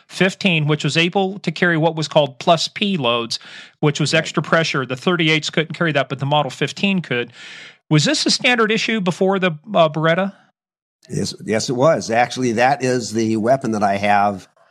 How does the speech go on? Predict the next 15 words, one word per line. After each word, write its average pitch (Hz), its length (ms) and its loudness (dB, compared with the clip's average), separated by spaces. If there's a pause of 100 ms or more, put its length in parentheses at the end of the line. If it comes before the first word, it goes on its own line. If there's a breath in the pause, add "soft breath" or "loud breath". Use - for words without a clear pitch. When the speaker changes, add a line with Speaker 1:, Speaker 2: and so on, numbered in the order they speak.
(540 soft breath)
Speaker 2:
in 113 220 2
my 104 200 2
shadow 127 320 2
box, - 520 -6
the 92 400 -2
same 113 340 0
weapon 117 320 2
that 104 100 -2
was, 101 280 -4
uh, 95 280 2
that 95 120 2
I 113 120 4
was 127 160 0
issued 104 280 0
in 98 180 0